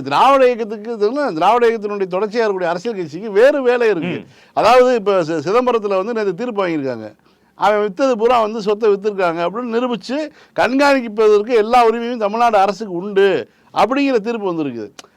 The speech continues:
Speaker 1: அப்ப இந்த அரசர்களுடைய சொத்து தான் கோயில் சொத்து. இந்த சொத்தை பாதுகாக்க வேண்டியது அரசினுடைய கடமை.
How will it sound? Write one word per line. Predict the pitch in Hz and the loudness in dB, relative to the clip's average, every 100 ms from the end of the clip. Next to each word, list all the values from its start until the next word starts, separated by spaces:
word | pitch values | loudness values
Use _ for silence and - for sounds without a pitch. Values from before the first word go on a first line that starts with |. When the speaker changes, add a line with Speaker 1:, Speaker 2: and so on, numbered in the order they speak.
| 175 | -2
Speaker 1:
அப்ப | 202 208 | 0 0
இந்த | 208 151 | 0 0
அரசர்களுடைய | 214 247 285 254 233 220 | 2 2 0 0 2 2
சொத்து | 196 196 233 | 2 2 2
தான் | 254 | 4
கோயில் | 226 233 180 | 2 2 -2
சொத்து. | 160 139 127 _ _ | -4 -6 -8 _ _
இந்த | 170 165 | -4 0
சொத்தை | 208 320 214 | 2 0 0
பாதுகாக்க | 202 269 277 247 226 | 2 6 6 4 2
வேண்டியது | 220 208 208 254 | 2 2 4 4
அரசினுடைய | 226 226 254 220 185 165 | 4 2 0 0 0 0
கடமை. | 190 175 | -2 -2